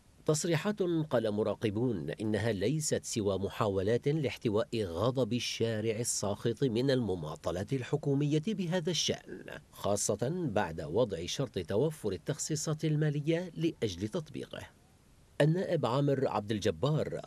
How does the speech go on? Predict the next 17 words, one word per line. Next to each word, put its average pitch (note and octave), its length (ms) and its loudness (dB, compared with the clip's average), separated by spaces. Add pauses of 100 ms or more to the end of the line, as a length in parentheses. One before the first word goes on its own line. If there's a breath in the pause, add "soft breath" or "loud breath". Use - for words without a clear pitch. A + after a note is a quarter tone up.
قال G2+ 180 2
إن G#2+ 320 -2
حل G2 360 -2
مسألة D#3 500 0
سلم F#2+ 360 -2
الرواتب A#2 720 2 (100)
مرتبط E3+ 600 -2
أساسا C3 540 2
بأسعار A2+ 560 0
النفط A2 560 0 (280 soft breath)
التي F#2+ 280 -6
سيتسبب A2+ 760 0
انخفاضها B2 1000 0
بعجز A#2+ 760 0
في C#3 420 -4
تأمين D3+ 500 -2
الرواتب E3+ 760 0